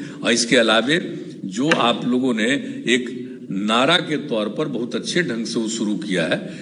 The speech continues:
उसको लोग सुनेगा तो निश्चित रूप से इसको सुनाना है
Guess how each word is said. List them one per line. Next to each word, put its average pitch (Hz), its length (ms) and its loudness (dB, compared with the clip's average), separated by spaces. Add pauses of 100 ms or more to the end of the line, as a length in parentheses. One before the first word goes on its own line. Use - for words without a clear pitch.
(200)
उसको 175 320 2
लोग 151 220 2
सुनेगा 120 760 2 (600)
तो 156 100 2
निश्चित 143 480 2
रूप 165 140 2
से 160 160 2
इसको 160 220 0
सुनाना 139 500 4
है 135 140 6